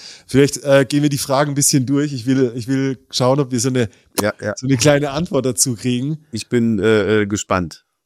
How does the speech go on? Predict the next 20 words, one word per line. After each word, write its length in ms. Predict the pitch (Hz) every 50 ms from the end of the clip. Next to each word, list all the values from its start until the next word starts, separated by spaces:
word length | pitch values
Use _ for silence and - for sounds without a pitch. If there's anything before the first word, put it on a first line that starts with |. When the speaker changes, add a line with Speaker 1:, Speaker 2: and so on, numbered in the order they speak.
| _ _
Speaker 1:
Was 240 | 131 160 185 -
passiert 520 | - - 226 202 - - 196 202 202 196 -
in 380 | - - 170 160 180 180 175
dir 320 | 143 147 139 127 131 135 135
vor 320 | - - - 131 123 123 110
einem 260 | 117 117 117 113 113
Dreh? 300 | 101 92 98 95 95 87
Hast 260 | 90 127 131 - -
du 80 | 139 127
Lust? 340 | 123 175 220 226 - -
Hast 200 | 156 143 - -
du 60 | - 110
Druck? 280 | - 117 185 196 -
Hast 200 | 147 139 - -
du 40 | 117
Fokus? 480 | - - 160 170 165 - - 190 - -
Bist 220 | 147 131 - -
du 120 | 135 123
in 160 | 135 135 127 120
Meditation? 840 | 123 123 117 110 - 120 113 - - - 160 151 135 120 131 160